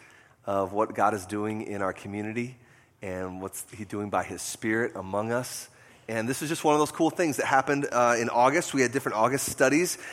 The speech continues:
and one of the studies we did was how to use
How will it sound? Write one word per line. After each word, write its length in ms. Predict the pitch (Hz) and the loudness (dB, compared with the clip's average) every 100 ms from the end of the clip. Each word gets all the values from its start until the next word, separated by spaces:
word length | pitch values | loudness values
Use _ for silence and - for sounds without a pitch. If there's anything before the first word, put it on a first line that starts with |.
| - | -6
and 100 | 120 | 4
one 120 | 127 | 6
of 40 | 139 | 6
the 60 | |
studies 380 | 127 143 139 127 | 4 6 6 4
we 100 | 131 | 0
did 260 | 117 127 135 | 6 6 6
was 440 | 117 117 107 - - - | 4 4 4 0 -12 -2
how 160 | 135 | 4
to 80 | 139 | 4
use 540 | 123 131 131 131 127 | 4 6 6 4 2